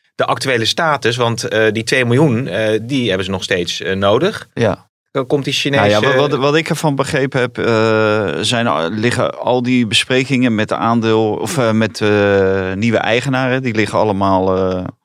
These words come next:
Speaker 2: stil.
Speaker 1: Mhm.
Speaker 2: Of de meeste, of, of die zijn onbekend voor, eh, voor in Nederland, hè, want die Chinezen kunnen dat natuurlijk zelf,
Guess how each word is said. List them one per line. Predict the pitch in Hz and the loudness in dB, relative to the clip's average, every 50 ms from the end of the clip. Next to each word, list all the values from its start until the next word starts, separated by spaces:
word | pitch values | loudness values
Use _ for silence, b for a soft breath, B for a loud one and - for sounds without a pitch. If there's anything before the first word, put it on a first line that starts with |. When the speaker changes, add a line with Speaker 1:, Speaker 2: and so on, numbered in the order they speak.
| _ _ _ _ _ _ _ _ _ | _ _ _ _ _ _ _ _ _
Speaker 2:
stil. | - - - 110 104 107 123 160 190 - _ | -4 -2 0 2 2 2 2 0 -2 -4 _
Speaker 1:
Mhm. | - 117 131 127 120 113 | 0 2 4 4 4 4
Speaker 2:
Of | - | 2
de | - 110 | 2 2
meeste, | 107 110 113 120 117 - - 135 113 | 2 2 2 2 2 0 0 0 2
of, | 117 139 104 104 | 0 0 -2 -2
of | 85 113 139 113 | -4 -2 -2 0
die | 107 127 117 | 2 2 2
zijn | - 135 123 117 113 | 2 2 0 0 0
onbekend | 101 151 143 123 110 101 - 123 117 123 135 - | 2 2 4 4 2 2 0 0 0 0 -2 -2
voor, | - - 123 120 117 120 | -2 0 0 2 2 2
eh, | 120 123 120 117 110 107 | 2 2 2 2 0 -2
voor | 98 - - 120 113 95 | -4 -2 0 0 0 2
in | 110 113 | 2 2
Nederland, | 113 117 120 117 113 117 127 139 | 2 2 2 2 2 0 0 0
hè, | - 117 | -2 -2
want | 110 123 117 | -2 -2 -2
die | 104 98 | -2 -2
Chinezen | - - 107 110 117 117 110 104 - | -2 0 0 0 0 0 0 -2 -4
kunnen | - 95 95 90 | -4 -2 -2 -2
dat | 92 90 | -4 -4
natuurlijk | - 107 101 - - | -4 -4 -4 -2 0
zelf, | - 98 98 90 | 0 0 0 0